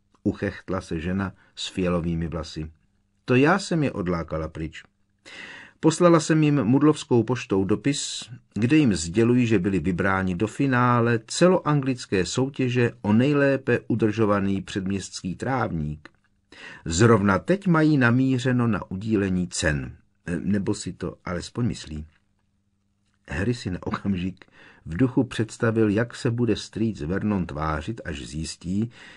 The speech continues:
že se žádná celoanglická soutěž o nejlépe udržovaný předměstský trávník nekoná. „Odvedete mě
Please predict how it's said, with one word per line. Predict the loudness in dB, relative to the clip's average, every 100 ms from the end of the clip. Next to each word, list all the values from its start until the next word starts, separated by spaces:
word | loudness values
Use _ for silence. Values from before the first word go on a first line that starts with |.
| -20 -20 -8
že | -4
se | -2 2 4
žádná | 6 4 4 2 2 2
celoanglická | 0 0 2 2 0 0 -2 -4 -4 -4
soutěž | -4 -4 -4 -2 0 0 -4 -12 -6
o | -2
nejlépe | 0 2 2 0 -4 -6
udržovaný | -4 -2 -2 0 0 0 -2
předměstský | -4 -6 -4 -6 -6 -10 -8
trávník | -6 -4 -4 -6 -10 -14
nekoná. | -12 -12 -14 -16 -16 -20 -20 _ _ _ _ _ _ -20 -20 -20 -20 -20 -20 -20 -20 -20 -20 _ _ 6
„Odvedete | 6 8 6 6 4 6
mě | 6 6 4 0